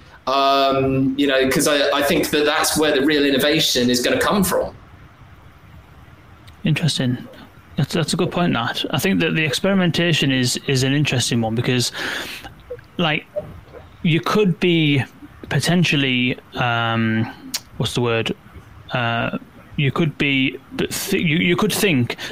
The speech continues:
Speaker 2: that the experimentation is kind of, kind of being done as such. Like, we, like, now, I was thinking about this the other day, like,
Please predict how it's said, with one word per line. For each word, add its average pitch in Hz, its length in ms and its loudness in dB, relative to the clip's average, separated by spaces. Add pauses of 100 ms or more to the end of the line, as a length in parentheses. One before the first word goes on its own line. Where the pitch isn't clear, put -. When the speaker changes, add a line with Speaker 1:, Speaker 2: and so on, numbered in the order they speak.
(100)
Speaker 2:
that 147 180 0
the 139 80 2
experimentation 139 1080 2 (140)
is 123 440 0 (260)
kind 127 260 0
of, 120 280 0 (500)
kind 139 200 2
of 123 140 0
being 143 240 2
done 147 240 2
as 160 120 2
such. - 500 0 (420)
Like, 165 300 0
we, 165 280 2
like, 175 340 -2
now, 151 500 2
I 147 140 0
was 139 140 0
thinking 202 180 2
about 143 100 0
this 113 180 0
the 131 80 0
other 117 100 0
day, 127 180 0
like, 120 220 -4